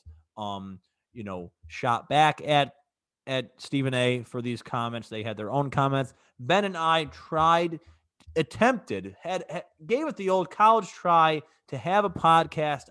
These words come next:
on such a topic. And guys, to tell you the truth, there is a, uh, a locked up masterpiece that is never g-, that, that has not been released because,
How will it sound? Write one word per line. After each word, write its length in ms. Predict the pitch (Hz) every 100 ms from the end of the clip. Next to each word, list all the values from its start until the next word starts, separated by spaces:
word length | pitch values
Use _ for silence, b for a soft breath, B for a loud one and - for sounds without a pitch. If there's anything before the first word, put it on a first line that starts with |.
| -
on 280 | 151 156
such 540 | 139 - - 151 143 -
a 80 | 120
topic. 600 | - 147 143 151 139 - _ _ -
And 180 | 135
guys, 340 | 127 147 147 -
to 60 | 123
tell 120 | 147
you 100 | 139
the 80 | 131
truth, 360 | - 139 135 _ _ _ _
there 200 | 135 139
is 240 | 139 131 123
a, 200 | 127 123
uh, 300 | 113 104 101
a 80 | 113
locked 440 | 120 131 135 -
up 120 | 131
masterpiece 760 | 120 123 120 - 117 - 123 110
that 180 | 113 104
is 140 | 101
never 320 | 101 120 123 113
g-, 160 | -
that, 160 | 117 110
that 60 |
has 180 | 113 123
not 240 | 131 170 170
been 140 | 147
released 360 | 135 143 135 -
because, 580 | 120 - 151 147 131